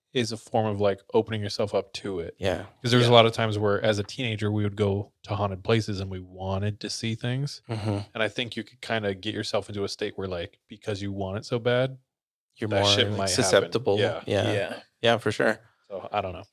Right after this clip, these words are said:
Speaker 2: Yeah. I don't know. That's a thought I had.
Speaker 1: Huh.
Speaker 2: Um, but yeah, um, if you want, we can share that video. It's pretty short. This is another experience from another missionary who served in Malaysia.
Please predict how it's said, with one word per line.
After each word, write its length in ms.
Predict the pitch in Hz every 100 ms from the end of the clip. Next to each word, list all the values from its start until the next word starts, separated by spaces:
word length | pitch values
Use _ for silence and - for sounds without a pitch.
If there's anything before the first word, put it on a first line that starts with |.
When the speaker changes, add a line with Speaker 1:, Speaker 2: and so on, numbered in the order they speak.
| _
Speaker 2:
Yeah. 300 | 95 101 92 - _ _ -
I 80 | 95
don't 100 | 113
know. 80 | 117
That's 160 | - 90
a 60 |
thought 220 | 85 90
I 40 | 90
had. 280 | 101 92 - _ _ _ 104
Speaker 1:
Huh. 60 | - _ -
Speaker 2:
Um, 320 | 85 85 82 _ _ _
but 100 | -
yeah, 300 | 101 98 87 - _ _ _ _ _ -
um, 360 | 101 95 92
if 140 | 98 131
you 100 | 117
want, 300 | 117 120 131
we 80 |
can 180 | 117 110
share 260 | - 120 139
that 160 | 107 87
video. 300 | 101 95 92
It's 100 | -
pretty 220 | 143 127
short. 480 | - 98 101 95 - _ _
This 160 | 123 -
is 80 | 131
another 320 | 113 104 107
experience 720 | 101 - - 107 101 101 -
from 500 | - 95 95 98 107 - -
another 280 | 110 98 98
missionary 520 | 98 - 110 110 117
who 80 | 113
served 540 | - 110 110 113 - -
in 180 | 113 113
Malaysia. 480 | 120 123 123 131